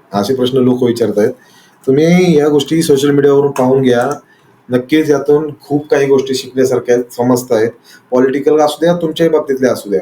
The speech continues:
कुठल्याही गोष्टीला डोळे झाकून सत्य मानू नका. WhatsApp युनिव्हर्सिटी, Facebook युनिव्हर्सिटी ह्या फक्त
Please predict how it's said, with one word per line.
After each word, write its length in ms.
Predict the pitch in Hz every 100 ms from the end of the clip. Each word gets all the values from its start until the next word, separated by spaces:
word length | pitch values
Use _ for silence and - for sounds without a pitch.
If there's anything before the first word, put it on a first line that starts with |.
| -
कुठल्याही 320 | 123 123 135 147
गोष्टीला 440 | 139 131 123 123
डोळे 300 | 131 127 127
झाकून 240 | 120 113 117
सत्य 320 | - 117 120
मानू 200 | 113 110
नका. 260 | 110 107
WhatsApp 440 | 120 107 107 143 -
युनिव्हर्सिटी, 420 | 127 113 113 127
Facebook 380 | 123 110 110 110
युनिव्हर्सिटी 520 | 113 107 104 104 113 - - - -
ह्या 100 | 127 -
फक्त 300 | - - -